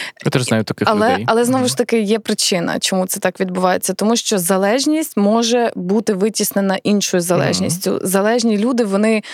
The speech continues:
Speaker 2: не перестають бути залежними. Їм треба знайти ту залежність, яка не вбиватиме їхнє здоров'я
Speaker 1: Мгм.
Speaker 2: і буде корисною. Благодійність — прекрасна залежність.
Speaker 1: <laughs>
Speaker 2: Чому ні? Якщо це робити чесно, класно і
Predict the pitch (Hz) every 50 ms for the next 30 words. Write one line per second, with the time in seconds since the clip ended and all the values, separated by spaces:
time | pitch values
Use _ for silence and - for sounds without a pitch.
0 | - - - - 214 220 220 - 226 214 202 - - - 214 190 180 170 180 180
1 | - 175 160 170 165 165 165 170 170 180 180 180 180 185 202 208 190 208 - 202
2 | 208 214 190 214 202 202 - - 214 185 - 214 196 190 202 202 226 269 269 277
3 | 247 - - 202 - - 196 196 190 180 180 190 180 190 196 196 - 196 196 196
4 | 185 185 - - 190 185 175 170 180 180 185 180 196 202 262 285 285 - 139 135
5 | 131 92 123 208 151 202 196 202 196 - - 185 175 170 165 - - 180 170 170
6 | 165 190 202 202 208 208 180 190 233 254 254 262 262 - - - - 160 - -
7 | 196 185 190 - - 202 196 208 185 202 175 175 175 180 185 185 185 202 214 208
8 | - - - - - - - - - - 233 233 240 240 247 240 226 196 180 175
9 | 180 180 - - - 233 226 - 240 214 208 196 190 214 196 - 202 - - -
10 | 202 208 214 - - - 196 185 175 - - 196 190 196 196 - - - 190 180
11 | 175 - - - 180 180 175 175 175